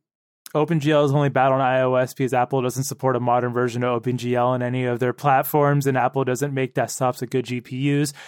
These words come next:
and Apple only, uh, prioritizes Metal for their own custom house G P Us. Um, is that the standard line, right? That, that, I think, I mean, like, really, what's, what's, what's, th-, there's no debate to be had there. It's just, like, Apple doesn't give a shit about OpenGL at this point.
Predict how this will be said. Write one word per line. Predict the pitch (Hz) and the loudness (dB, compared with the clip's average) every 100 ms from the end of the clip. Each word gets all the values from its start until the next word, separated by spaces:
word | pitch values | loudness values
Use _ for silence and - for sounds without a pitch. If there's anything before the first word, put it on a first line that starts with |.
| - - - | -20 -14 -4
and | 117 120 127 | 0 0 0
Apple | 147 131 135 | 0 0 2
only, | 131 135 135 135 131 127 131 127 143 | 2 2 0 0 0 2 2 0 0
uh, | 127 123 | -2 -2
prioritizes | 131 127 127 131 127 123 113 | 0 0 0 0 0 0 0
Metal | 127 123 | 0 0
for | 123 123 | 0 0
their | 123 131 | 0 -2
own | 123 | -4
custom | 117 127 - 135 123 | -4 -6 -2 -2 -2
house | 117 117 - | -2 -4 -2
G | 131 120 | -4 -4
P | 131 135 | -2 0
Us. | 165 170 | 0 0
Um, | 135 135 | 0 0
is | |
that | 147 147 | -2 -2
the | |
standard | - 151 151 156 | -2 0 2 2
line, | 160 165 | 2 2
right? | 175 185 - _ _ _ _ - | 0 -2 -8 _ _ _ _ 2
That, | 156 165 | 2 4
that, | 175 180 | 4 4
I | 185 | 4
think, | 214 214 | 2 4
I | 202 220 | 4 4
mean, | 233 214 | 4 4
like, | 208 196 | 2 4
really, | 226 202 | 4 4
what's, | 180 185 - | 4 0 -2
what's, | 165 180 - | -2 -2 0
what's, | 180 - - - | -2 -2 -8 -8
th-, | 180 - | -10 -4
there's | 175 156 | -2 0
no | 165 | 0
debate | 139 165 | 0 -2
to | 139 | -2
be | 127 | -4
had | 120 120 | -2 -4
there. | 127 127 135 | -4 -4 -4
It's | 131 - | -6 -6
just, | 139 | -2
like, | 139 127 _ - - 131 | -2 -2 _ -20 -6 0
Apple | 135 147 | 2 2
doesn't | 135 123 143 | 2 2 0
give | 135 131 | 2 2
a | |
shit | 143 160 | 2 4
about | 165 170 | 4 4
OpenGL | 175 185 202 214 233 _ _ | 2 0 2 2 0 _ _
at | 160 - | -2 0
this | 180 | 0
point. | 208 208 | 2 2